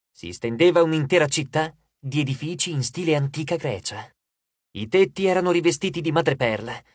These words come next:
I giardini erano pieni di coralli e anemoni di mare. Una squadra di ciclopi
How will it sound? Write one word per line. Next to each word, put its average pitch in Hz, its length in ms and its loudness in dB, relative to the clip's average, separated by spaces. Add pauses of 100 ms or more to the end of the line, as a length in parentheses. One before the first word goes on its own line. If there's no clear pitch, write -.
(440)
I 208 100 -8
giardini 196 580 0
erano 180 280 -2
pieni 202 320 -2
di 156 120 -6
coralli 180 500 0
e 131 60 0
anemoni 202 420 0
di 165 100 -2
mare. 117 500 0 (840)
Una 92 180 -4
squadra 170 380 2
di 156 100 -2
ciclopi 175 580 0